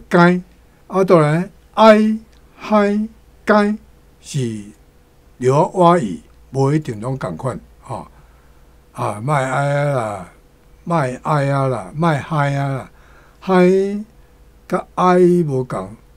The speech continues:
囡仔伫遐咧爱，啊，爱是真正伤心啊。啊，囡仔人家伫遐咧嗨，哎，嗨互你听的。<laughs> 啊，什么形容？改？台湾字哦，足趣味的。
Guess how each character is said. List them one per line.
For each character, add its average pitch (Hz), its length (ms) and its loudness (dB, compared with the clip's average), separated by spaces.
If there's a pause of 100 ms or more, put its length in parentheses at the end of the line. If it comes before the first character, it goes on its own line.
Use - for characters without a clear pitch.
(280)
囡 170 220 4
仔 190 80 2
伫 127 360 -2
遐 143 80 -2
咧 175 220 -2
爱， 170 360 2 (680)
啊， 190 260 0 (240)
爱 202 340 4
是 120 340 -6 (340)
真 131 180 -8
正 147 160 -4
伤 117 220 -12
心 123 200 -10
啊。 127 120 -12 (600)
啊， 196 100 -4
囡 190 200 4
仔 202 140 0 (120)
人 127 120 -10
家 143 220 -4
伫 131 180 -6
遐 - 20 -2
咧 165 160 -2
嗨， 185 460 2 (1040)
哎， 151 240 -6
嗨 131 180 0
互 113 80 -2
你 131 120 -4
听 139 140 -2
的。 147 220 -2 (2000)
<laughs> - 0 -
啊， 160 440 2 (280)
什 208 140 0
么 226 80 2
形 143 220 -4
容？ 101 260 -10
改？ 156 300 0 (600)
台 147 140 2
湾 131 180 0
字 123 260 -4
哦， 107 100 -8
足 - 100 -2
趣 156 180 -2
味 107 280 -6
的。 101 60 -18